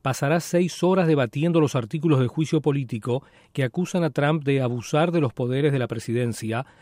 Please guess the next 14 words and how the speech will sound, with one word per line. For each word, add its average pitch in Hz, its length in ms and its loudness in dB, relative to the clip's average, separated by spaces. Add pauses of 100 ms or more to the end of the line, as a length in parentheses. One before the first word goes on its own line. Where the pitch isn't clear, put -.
(140)
al 135 180 -2
solicitar 151 640 0
la 170 100 2
interferencia 139 800 0
de 123 120 2
Ucrania 147 520 0
en 185 60 2
las 151 160 -2
elecciones 131 440 -2
estadounidenses 135 760 -2
de 120 80 0
dos 107 140 -6
mil 123 200 -4
veinte 147 500 -2